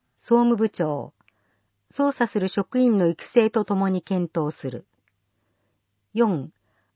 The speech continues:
公共情報コモンズの導入を。総務部長。メディアの参加情報を注視し検討する。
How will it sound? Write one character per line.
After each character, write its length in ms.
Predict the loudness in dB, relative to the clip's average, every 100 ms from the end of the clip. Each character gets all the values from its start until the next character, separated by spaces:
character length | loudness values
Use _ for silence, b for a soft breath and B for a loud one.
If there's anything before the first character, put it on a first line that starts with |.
| _ _ _ _
公 260 | 2 2 2
共 280 | 4 4
情 220 | 6 4 6
報 220 | 6 6
コ 140 | 4
モ 200 | 4 4
ン 100 | 2
ズ 100 | 2
の 160 | 0 0
導 260 | 0 0
入 220 | 2 0 0
を。 260 | -4 -8 _ _ _ _ _ _ _
総 200 | -2 2
務 180 | 2 2
部 140 | 0
長。 440 | 0 -2 -2 -6 -14 _ _ _ _ _ _ _ _
メ 160 | -2 2
デ 80 | 2
ィ 120 | 2
ア 40 |
の 120 | 2 -2
参 280 | -2 0
加 180 | 2 2
情 220 | 4 2
報 340 | 2 2 2 2
を 100 | -2
注 280 | 0 0 -2
視 180 | -4
し 160 | -8 -8
検 320 | -4 -2 -2
討 220 | -4 -4 -6
す 160 | -10
る。 160 | -12